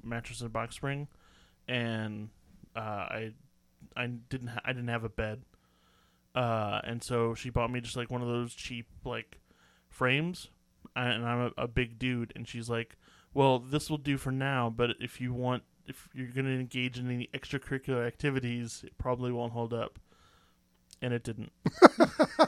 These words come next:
I've, I've broken two of those. <laughs>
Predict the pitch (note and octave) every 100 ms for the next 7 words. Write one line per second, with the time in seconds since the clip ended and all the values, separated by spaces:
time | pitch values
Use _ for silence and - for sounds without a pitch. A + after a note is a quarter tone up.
0 | - D#4+ - G#3 - G#3 - C#4 - -
1 | - - - - F#3+ - C3+ C#3+ - A3
2 | D3 D3 D3+ C#3+ D3 C3 C#3+ C#3 B2 A#2+
3 | C3 - -